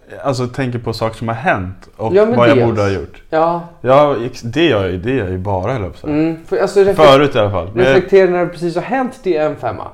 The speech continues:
Speaker 1: Ja, okej.
Speaker 2: För då kanske man tycker man ändå kan man lära sig lite av det och bara, "Jag borde ha gjort så här istället."
Speaker 1: Mm.
Speaker 2: Men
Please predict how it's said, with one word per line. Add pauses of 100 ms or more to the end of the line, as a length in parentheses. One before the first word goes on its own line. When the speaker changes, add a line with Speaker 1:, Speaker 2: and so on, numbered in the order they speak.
(140)
Speaker 1:
Ja,
okej.
Speaker 2:
För
då
kanske
man
tycker
man
ändå
kan
man
lära
sig
lite
av
det
och
bara,
"Jag
borde
ha (100)
gjort
så
här
istället."
Speaker 1:
Mm. (280)
Speaker 2:
Men